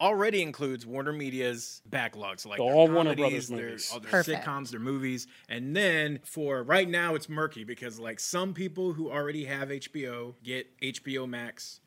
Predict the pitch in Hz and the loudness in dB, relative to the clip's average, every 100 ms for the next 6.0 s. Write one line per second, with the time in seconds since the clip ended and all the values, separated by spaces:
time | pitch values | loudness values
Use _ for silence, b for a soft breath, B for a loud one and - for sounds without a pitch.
0 | _ _ - 123 - 156 131 113 107 _ | _ _ -10 -10 -8 -6 -6 -6 -12 _
1 | - 127 131 127 123 123 120 117 107 110 | -10 -8 -6 -4 -4 -8 -8 -12 -12 -14
2 | 95 90 - - _ _ _ 226 208 175 | -14 -18 -20 -20 _ _ _ 0 2 2
3 | 143 - - 135 135 - - 165 160 165 | 0 -4 -6 -6 -6 -6 -2 -2 0 -2
4 | 160 143 139 135 131 - - _ - 202 | 0 -2 -6 -6 -6 -8 -20 _ 0 2
5 | - 214 208 - - 160 139 127 127 | 6 6 6 2 -4 2 4 4 0